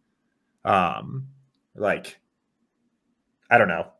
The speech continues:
a very, like, N F L showdown-y kind of thing is I think people get way too hooked on recent results. Like, I think there was an edge last night by playing Mike Williams more because he had a terrible week one.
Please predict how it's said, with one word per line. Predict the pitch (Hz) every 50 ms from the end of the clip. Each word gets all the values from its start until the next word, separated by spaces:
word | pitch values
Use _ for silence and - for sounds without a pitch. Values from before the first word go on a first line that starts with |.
| _
a | - 113
very, | 110 123 127 131 123
like, | 117 117 - - -
N | 131 135
F | 143 135 139
L | 135 113 98
showdown-y | - - - 113 113 120 123 123 131 131 131 127
kind | 127 135 131 131
of | 131
thing | 139 135 131
is | 127 110
I | 107 101
think | 98 110 98 98
people | - 95 98 98
get | 98 - - 95 85 -
way | 95 98 98 113 120
too | 113 - - 123 110
hooked | 107 117 - - - 123
on | 117 113 113
recent | 110 117 117 113 - 127 113 -
results. | 117 120 113 120 117 123 120 - - -
Like, | 92 78 - - - _ _ _ _ - - - - _ _ -
I | -
think | 110 107 -
there | 104
was | 101 101 98
an | 98
edge | 98 113 110 - 87
last | 87 104 113 113 117 - -
night | 143 156 160 110 95 - - _ _ _ _ _ _ _ _ _ _
by | - 101 95
playing | - - 107 110 104
Mike | 107 107 110 110
Williams | 113 131 147 147 131 101 90 92 92 - - -
more | 98 95 90 90 98 98 - - _ -
because | - 98 117 101
he | 98 101
had | 92
a | 95
terrible | - - - 131 131 120 123 120
week | 113 120 117 -
one. | 117 120 113 87 -